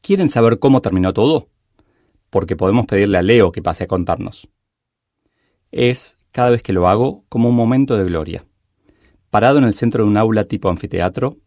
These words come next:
en la mejor escuela de posgrado de la Argentina, con profesores a los que admiro y alumnos brillantes que se pasaron unas horas discutiendo sobre el dilema que tuvimos años antes en la empresa.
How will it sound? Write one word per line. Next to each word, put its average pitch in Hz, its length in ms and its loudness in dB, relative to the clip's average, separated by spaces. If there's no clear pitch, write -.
en 98 100 -2
la 95 60 0
mejor 104 240 -4
escuela 123 300 -4
de 107 60 -2
posgrado 98 360 -2
de 98 60 0
la 92 60 0
Argentina, 92 540 -6
con 104 120 -2
profesores 127 540 -6
a 107 60 -4
los 90 100 -10
que - 140 -8
admiro 101 440 -2
y 107 140 -6
alumnos 110 320 -2
brillantes - 380 -6
que - 80 -18
se - 100 -14
pasaron 98 340 -4
unas 95 220 -6
horas 101 340 -6
discutiendo 101 460 -8
sobre 92 180 -6
el 90 80 -4
dilema 107 360 -4
que 107 80 -8
tuvimos 98 440 -8
años 131 480 -2
antes 117 360 -4
en 95 80 -4
la 90 40 -2
empresa. - 380 -8